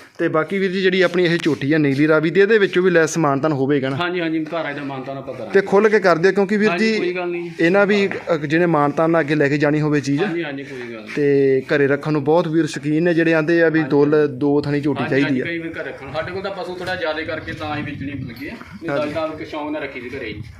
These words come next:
Speaker 1: ਠੀਕ ਆ ਜੀ, ਠੀਕ ਆ। ਸੋ ਦੋਸਤੋ, ਇਹ ਸੀ ਵੀਰ ਹੋਣਾ ਦੇ ਕੋਲ ਦੋ ਐਨੀਮਲ।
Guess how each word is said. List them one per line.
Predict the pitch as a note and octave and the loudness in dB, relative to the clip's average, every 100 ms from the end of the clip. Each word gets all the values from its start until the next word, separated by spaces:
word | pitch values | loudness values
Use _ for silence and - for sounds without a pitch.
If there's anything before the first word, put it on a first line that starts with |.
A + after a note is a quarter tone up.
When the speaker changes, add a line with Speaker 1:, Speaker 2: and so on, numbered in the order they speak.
| - | -12
Speaker 1:
ਠੀਕ | C#3+ C3+ | -8 -6
ਆ | C3 | -6
ਜੀ, | - - | -8 -12
ਠੀਕ | B2+ | -14
ਆ। | - - - - - - - - - - - - - - - - - - | -16 -18 -20 -18 -20 -20 -20 -20 -20 -20 -20 -20 -20 -20 -20 -20 -20 -14
ਸੋ | - F3 | -6 0
ਦੋਸਤੋ, | G3+ G3 G#3+ G#3 F#3+ - - - - | 0 4 4 4 2 -10 -16 -20 -4
ਇਹ | E3+ F#3 | 2 2
ਸੀ | F3 E3 | 2 0
ਵੀਰ | D#3+ C#3+ | 0 0
ਹੋਣਾ | D#3 | 0
ਦੇ | D3+ | 0
ਕੋਲ | D#3 D3+ | 0 0
ਦੋ | C#3 C#3+ | 2 2
ਐਨੀਮਲ। | D3 D#3+ D#3+ | 2 2 0